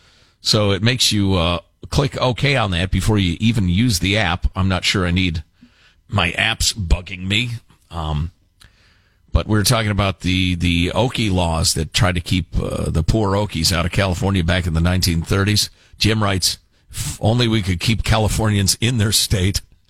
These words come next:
Jim doesn't make it clear where he lives. I have a feeling it's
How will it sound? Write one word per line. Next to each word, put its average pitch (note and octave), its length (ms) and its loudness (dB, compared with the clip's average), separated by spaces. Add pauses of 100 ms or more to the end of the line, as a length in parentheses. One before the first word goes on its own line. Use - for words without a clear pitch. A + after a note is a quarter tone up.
(320)
Jim D#3 240 2
doesn't B2 300 0
make A#2+ 180 0
it F#2+ 100 -4
clear C#3+ 280 0
where A2 160 2
he G2+ 80 0
lives. D3 280 0
I G#2+ 100 2
have G#2+ 180 2
a G2 60 -2
feeling C#3 340 0
it's - 240 0